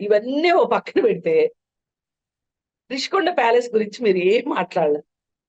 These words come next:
నీకు ఎన్ని ప్యాలెస్లు ఉన్నాయిరా నాయనా? అవన్నీ చాలనట్లు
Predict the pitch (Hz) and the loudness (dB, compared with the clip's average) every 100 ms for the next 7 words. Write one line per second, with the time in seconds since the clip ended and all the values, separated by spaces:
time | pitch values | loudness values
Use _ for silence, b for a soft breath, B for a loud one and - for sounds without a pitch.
0 | _ _ _ _ _ _ _ _ _ _ | _ _ _ _ _ _ _ _ _ _
1 | _ _ _ _ _ _ _ _ _ _ | _ _ _ _ _ _ _ _ _ _
2 | _ _ _ _ _ _ _ _ - 240 | _ _ _ _ _ _ _ _ -6 -4
3 | 254 180 202 277 254 254 254 196 175 156 | 0 0 0 0 2 2 2 0 2 2
4 | 151 147 151 165 226 247 165 _ _ _ | 0 -2 -4 -2 -2 -2 -4 _ _ _
5 | - 196 240 247 277 269 233 202 190 175 | -6 0 2 2 0 0 2 2 0 -2
6 | 180 - - | 2 2 2